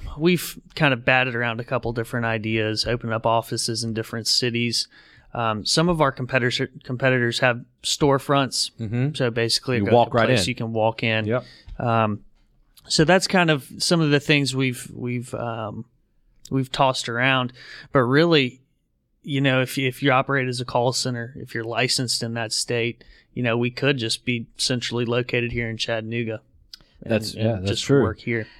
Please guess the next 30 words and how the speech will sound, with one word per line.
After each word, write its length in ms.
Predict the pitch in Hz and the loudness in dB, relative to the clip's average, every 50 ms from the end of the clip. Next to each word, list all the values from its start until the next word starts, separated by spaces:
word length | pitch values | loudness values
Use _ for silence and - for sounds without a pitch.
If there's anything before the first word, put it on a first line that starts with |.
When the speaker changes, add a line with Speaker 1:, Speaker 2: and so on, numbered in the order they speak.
| - - - | -20 -10 -4
Speaker 2:
And 200 | - 104 110 117 | 0 2 2 4
we're 60 | 131 | 4
talking 220 | - 185 170 147 | 6 6 6 4
with 120 | 156 - - | 2 0 2
Andrew 380 | - 151 170 160 143 165 160 143 | 2 2 2 4 6 6 4 6
Hetzler. 500 | 117 160 160 - - 175 175 170 160 135 | 4 2 0 2 4 4 6 6 6 6
He 160 | 135 127 127 | 6 6 6
is 180 | 131 123 113 - | 6 6 4 4
C 140 | - 143 123 | 2 4 4
E 60 | 123 | 6
O 160 | 127 127 127 | 6 6 6
of 80 | 120 113 | 6 4
American 360 | 107 110 117 117 113 - 113 | 4 4 4 4 4 2 0
Exchange. 680 | 101 90 - - - 139 135 135 135 135 139 143 139 - | -2 -2 -4 0 2 4 4 4 4 4 2 2 0 -2
He 80 | - 98 | 0 0
helps 300 | 98 98 98 - - - | 0 0 0 -2 -6 -2
people 500 | - - 104 - - 107 104 101 101 - | 2 2 2 4 4 4 4 4 4 4
understand 760 | 104 113 110 104 - - - - 127 127 127 127 131 127 113 | 2 2 2 2 0 0 2 2 4 6 6 6 4 2 2
and 160 | - 117 117 | 2 2 2
navigate 480 | 123 139 165 160 147 107 107 98 98 - | 4 4 4 4 4 4 2 2 2 0
the 80 | 101 | -4
Affordable 460 | 92 - - 113 107 98 101 98 90 - | -4 0 2 2 4 4 4 2 0 -2
Care 300 | - - 127 113 110 107 | 0 2 2 4 4 6
Act. 360 | 117 131 135 123 - - - - - - - - - - | 6 6 6 4 2 -2 -10 -20 -20 -20 -20 -20 -12 0
Uh, 140 | - 110 120 | 2 2 4
let's 140 | 127 170 - | 4 2 2
talk 180 | - 240 233 - | 4 2 2 4
about 180 | 196 165 123 - | 4 2 2 4
Chattanooga, 640 | - 147 123 107 113 110 107 98 101 98 90 92 - - 107 | 2 2 2 4 4 2 4 4 2 2 0 0 -2 -4 -4
uh, 280 | 101 95 98 95 95 | -2 0 0 0 0